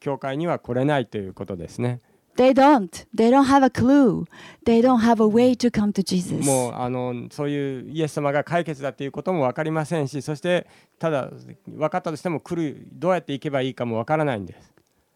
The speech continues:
Speaker 2: So we need to reach out to them.
Speaker 1: ですから私たちはこの彼らに対してアウトリーチしていく、彼らに福音を伝えていく必要があるんです。
Speaker 2: But think about these four men.
Speaker 1: ここでちょっと四人の人とことについて考えてみましょう。
Speaker 2: Obviously,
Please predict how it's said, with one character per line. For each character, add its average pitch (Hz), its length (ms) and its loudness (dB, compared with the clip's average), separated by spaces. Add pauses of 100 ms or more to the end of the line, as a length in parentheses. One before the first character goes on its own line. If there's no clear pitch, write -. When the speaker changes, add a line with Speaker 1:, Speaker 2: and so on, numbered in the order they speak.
(400)
Speaker 2:
So 208 200 0
we 196 100 4
need 220 200 4
to 220 120 4
reach 254 320 4
out 294 220 4
to 202 100 2
them. 165 300 -4
Speaker 1:
で 170 100 2
す 160 80 -6
か 165 80 -2
ら 151 60 6
私 151 240 2
た 151 120 -2
ち 160 140 -6
は 185 180 4
こ 147 140 -10
の 135 400 -2 (140)
彼 156 200 0
ら 135 160 -2
に 160 300 -4 (580)
対 143 200 -4
し - 60 -14
て 127 120 -8
ア 120 160 -2
ウ 156 80 0
ト 160 120 -4
リ 160 120 -2
ー - 20 -8
チ - 100 -20
し - 60 -20
て 127 120 -4
い 113 80 -6
く、 104 200 -10 (440)
彼 147 200 -2
ら 135 120 -2
に 127 80 -6
福 - 180 -4
音 165 60 2
を 156 40 2
伝 170 200 0
え 160 40 0
て 160 60 -4
い 147 60 -6
く 135 80 -4
必 151 160 -4
要 156 80 2
が 165 100 2
あ 135 60 4
る 117 80 2
ん 92 80 -2
で 90 120 -10
す。 - 140 -20 (380)
Speaker 2:
But 240 140 2
think 403 280 2
about 240 220 4
these 233 260 2
four 302 240 6
men. 175 380 2 (460)
Speaker 1:
こ 196 120 2
こ 196 80 2
で 190 100 4
ち 202 60 -2
ょ - 40 4
っ - 20 -8
と 180 60 2
四 160 140 4
人 180 180 6
の 139 120 4
人 135 180 -2
と 127 200 0
こ 143 100 -6
と 143 160 2
に 131 140 0
つ 143 100 -4
い 139 40 -2
て - 120 2
考 143 200 4
え 131 80 2
て 120 100 -2
み 104 80 0
ま 98 140 -2
し - 120 -6
ょ 101 60 0
う。 92 60 -6
Speaker 2:
Obviously, 269 840 4